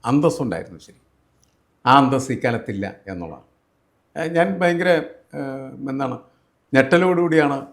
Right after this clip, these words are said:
പ്രധാനമന്ത്രി നരേന്ദ്രമോദി കേരളത്തിൽ വന്ന് ഈ വാർത്ത പറഞ്ഞത് കേട്ടതും അതേപോലെ തന്നെ പിന്നെ പത്രങ്ങളും വായിച്ചു. ആ, അങ്ങനെ ശരിയല്ല ശരിക്കും. കാരണം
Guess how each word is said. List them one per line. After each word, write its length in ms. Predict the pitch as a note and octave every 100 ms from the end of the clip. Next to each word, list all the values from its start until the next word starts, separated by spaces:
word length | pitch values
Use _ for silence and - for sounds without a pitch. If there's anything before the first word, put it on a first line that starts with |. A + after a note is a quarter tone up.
| -
പ്രധാനമന്ത്രി 520 | B2 C#3 D3+ C#3+ C#3+
നരേന്ദ്രമോദി 760 | C3 A#2+ C3 C3 C3+ B2 G#2+ C3+ _ _ _ _ _ _
കേരളത്തിൽ 420 | A#2+ C3 D3 D#3 C3
വന്ന് 280 | A2 G#2+ D3+ _ _ _ _ _ _ _ _ _ B2
ഈ 180 | C#3
വാർത്ത 460 | C#3 A2 A2 - A#2+ - -
പറഞ്ഞത് 380 | B2 A2 G#2+ G#2+ - - _ A#2+
കേട്ടതും 480 | A2+ - A#2+ D3+ - A#2
അതേപോലെ 360 | A#2+ A#2+ A#2
തന്നെ 140 | A2 A#2+
പിന്നെ 200 | C3 B2+
പത്രങ്ങളും 540 | B2+ B2+ C3 A#2+ B2+
വായിച്ചു. 340 | A2 G2+ - - - G2 _ _ _ _ _ _ -
ആ, 40 |
അങ്ങനെ 360 | F3+ F#3 G3 A3
ശരിയല്ല 480 | A3 G3+ G#3 C#3+ G#2+
ശരിക്കും. 420 | - F2+ F#2 - _ _ _ _ _ A#2
കാരണം 340 | A#2+ D#3+ F#3+